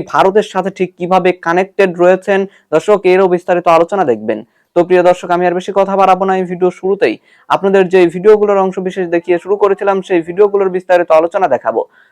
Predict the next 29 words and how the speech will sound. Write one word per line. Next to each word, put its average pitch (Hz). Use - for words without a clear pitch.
তবে 151
তার 196
আগে 196
বলি, 190
যারা 185
এখনো 185
চ্যানেলটি 170
সাবস্ক্রাইব 190
করেননি, 180
সকলে 165
চ্যানেলটি 156
সাবস্ক্রাইব 180
করে 175
পাশে 180
থাকা 190
বেল 185
আইকনটি 180
বাজিয়ে 147
দিবেন। 92
আর 160
যারা 185
ইতিমধ্যেই 170
সাবস্ক্রাইব 160
করে 175
রেখেছেন, 185
তাদের 165
সকলকে 170
অসংখ্য 147
ধন্যবাদ। 120